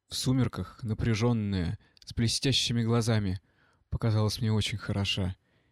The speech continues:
И на мгновение сердцем вспомнил то далекое — невозвратимое очарование, что испытывал когда-то в ранней молодости, вот в такой же апрельский вечер, в деревенском саду.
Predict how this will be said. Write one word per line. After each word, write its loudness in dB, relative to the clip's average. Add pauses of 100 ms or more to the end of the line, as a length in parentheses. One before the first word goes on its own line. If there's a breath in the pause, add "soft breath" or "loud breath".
(460)
И -4
на 2
мгновение 2
сердцем -2
вспомнил 0 (120)
то 0
далекое — 0 (380 soft breath)
невозвратимое 0
очарование, 0 (220 loud breath)
что -2
испытывал 0
когда-то 0
в -2
ранней 2
молодости, 0 (260)
вот 0
в 0
такой 0
же 0
апрельский -2
вечер, -2 (460)
в -12
деревенском 0
саду. -2